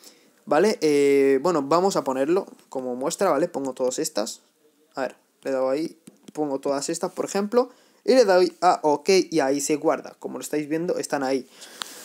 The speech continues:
Aquí, eh, aquí no sé qué pone, ¿vale? Control D, mm, y sale animal. Entonces tú lo que tienes que hacer es, si quieres que aparezca de día, pues le das a animal.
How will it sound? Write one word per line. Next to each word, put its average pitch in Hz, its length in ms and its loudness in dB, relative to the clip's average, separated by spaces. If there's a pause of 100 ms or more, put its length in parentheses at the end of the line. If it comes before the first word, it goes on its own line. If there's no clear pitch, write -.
(420)
Aquí, 185 360 0 (200)
eh, 170 640 6 (840)
aquí 175 300 2
no 185 100 0
sé 190 160 0
qué 165 100 2
pone, 180 240 6
¿vale? 190 300 6 (140)
Control 208 500 4
D, 220 320 4 (540)
mm, 151 640 -2
y 170 100 -8
sale 196 240 6
animal. 151 560 2 (360)
Entonces 202 320 0
tú 214 80 0
lo 208 80 6
que 208 60 4
tienes 202 180 0
que 196 80 -2
hacer 202 320 2
es, 147 260 2 (180)
si 160 200 -2
quieres 156 180 4
que 214 80 0
aparezca 202 380 2
de 190 100 6
día, 208 420 2
pues 160 220 2
le 151 100 4
das 165 200 2
a 190 100 2
animal. 131 480 -2